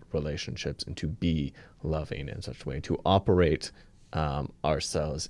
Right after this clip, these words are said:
in excellence so that our word matters and we can speak on behalf of our community to those outside of the community.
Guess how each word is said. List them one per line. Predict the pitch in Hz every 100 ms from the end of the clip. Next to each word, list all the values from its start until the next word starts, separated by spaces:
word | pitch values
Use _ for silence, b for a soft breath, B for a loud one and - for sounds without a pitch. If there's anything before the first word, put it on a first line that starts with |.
| -
in | 85 73 -
excellence | 76 - - 73 67 - -
so | - 82 69
that | 78 -
our | 80 85
word | 98 110 101 82
matters | 80 76 76 78 -
and | 78
we | 78
can | - -
speak | - 87 78 -
on | 87 78
behalf | 85 - 67 -
of | -
our | 64 -
community | - 82 73 76 50 50
to | -
those | - - -
outside | - - -
of | -
the |
community. | - - - - -